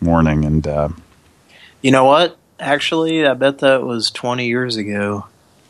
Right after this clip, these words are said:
Speaker 1: Twenty years? Well, I, I wasn't gonna say how long. <laughs>
Speaker 2: Well, I'm pretty
Speaker 1: Because
Speaker 2: sure
Speaker 1: it's, it's really dating us, but yeah, we were teenagers, I guess, so.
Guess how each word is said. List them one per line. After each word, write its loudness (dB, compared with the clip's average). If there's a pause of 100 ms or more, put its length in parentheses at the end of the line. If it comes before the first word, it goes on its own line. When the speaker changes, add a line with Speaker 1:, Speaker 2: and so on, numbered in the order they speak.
Speaker 1:
Twenty 6
years? 4
Well, 2 (100)
I, 0
I 0
wasn't 2
gonna 2
say 0
how 2
long. 0
<laughs> -6 (1120)
Speaker 2:
Well, 0
I'm -4
pretty -4
Speaker 1:
Because 4
Speaker 2:
sure 2
Speaker 1:
it's, 2
it's 2
really 4
dating -2
us, -8
but -8
yeah, -2
we 0
were -4
teenagers, -6
I -6
guess, -6
so. -8